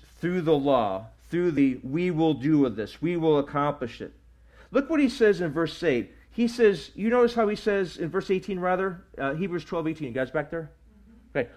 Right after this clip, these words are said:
Speaker 1: look what he says in verse eighteen. "You have not come." To this mountain, right? Okay. And then he says in verse twenty-two,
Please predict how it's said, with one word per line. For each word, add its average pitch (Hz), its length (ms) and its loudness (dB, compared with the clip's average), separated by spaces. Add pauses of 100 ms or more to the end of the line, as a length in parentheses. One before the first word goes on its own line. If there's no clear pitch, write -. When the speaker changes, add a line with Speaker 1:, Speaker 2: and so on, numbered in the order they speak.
Speaker 1:
look 240 140 4
what 269 100 -2
he 240 60 -2
says 196 260 -2
in 160 60 -8
verse 175 160 -4
eighteen. 147 260 -4 (280)
"You 240 280 0
have 226 320 0
not 202 380 2
come." 131 460 2 (2250)
To 190 100 0
this 175 180 0
mountain, 127 300 -2
right? 165 440 -2 (960)
Okay. 151 220 -4 (840)
And 170 100 4
then 247 120 8
he 285 120 4
says 226 320 4
in 202 80 -2
verse 196 320 0 (920)
twenty-two, 202 680 -4